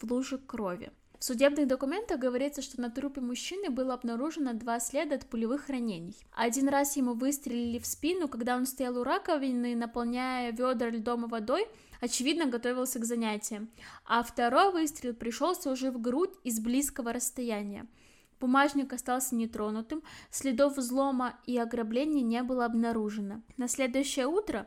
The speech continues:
Нэнси Брофи написала в одной из соцсетей, ныне покойных для Российской Федерации: "У меня плохие новости.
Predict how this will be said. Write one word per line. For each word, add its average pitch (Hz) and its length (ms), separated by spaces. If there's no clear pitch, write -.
Нэнси 247 440
Брофи 269 420
написала 262 840
в 233 40
одной 262 360
из - 440
соцсетей, 240 840
ныне 214 380
покойных 214 600
для 208 320
Российской 220 400
Федерации: 208 580
"У 247 60
меня 277 320
плохие 269 380
новости. 233 640